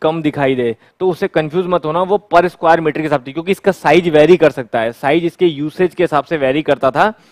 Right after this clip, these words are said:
तो इसीलिए कभी-कभी किसी-किसी बुक में ये साठ से सत्तर केजी per hour भी दिया होगा, लेकिन साठ से सत्तर केजी per hour का मतलब है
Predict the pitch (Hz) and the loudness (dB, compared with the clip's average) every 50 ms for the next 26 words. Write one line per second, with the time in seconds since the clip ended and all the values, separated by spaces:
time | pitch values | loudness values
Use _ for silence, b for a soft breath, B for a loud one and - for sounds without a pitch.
0 | b b b b - 208 - 170 175 - 202 202 190 175 165 165 190 220 226 B | b b b b -2 -2 -2 -2 -4 -4 -4 -2 2 2 4 4 4 2 0 B
1 | 196 B B B - - 165 165 180 185 190 170 160 190 185 185 175 - 180 165 | -6 B B B 0 2 2 2 2 2 2 2 2 2 0 -2 -4 -4 -4 -8
2 | 160 180 180 147 147 151 135 147 160 160 175 185 190 190 170 - - 147 139 143 | -6 -8 -8 -8 -8 -10 -8 -2 -2 0 2 4 2 2 2 0 2 4 4 4
3 | 156 - 185 165 - 165 151 _ - 170 165 - 165 156 147 165 165 - 165 147 | 4 2 -4 -8 -4 -4 -4 _ 0 -2 -2 0 -2 -2 0 -2 0 0 2 4
4 | 143 139 143 143 147 147 147 156 175 160 147 151 151 143 139 135 135 139 139 139 | 6 6 4 4 2 0 -2 -2 -2 0 2 4 4 4 4 2 0 0 0 0
5 | 147 151 165 - - 143 139 143 - 170 160 - 147 - 160 156 151 156 156 143 | 0 -2 -4 -4 -2 0 0 0 -2 -4 -8 -8 -6 -4 -4 -4 -2 -4 -4 -4
6 | 160 - 156 151 143 143 147 151 143 156 147 143 123 135 143 139 139 156 185 214 | -4 -4 0 2 4 4 2 2 0 -4 -6 -6 -4 -4 -4 -2 0 2 2 2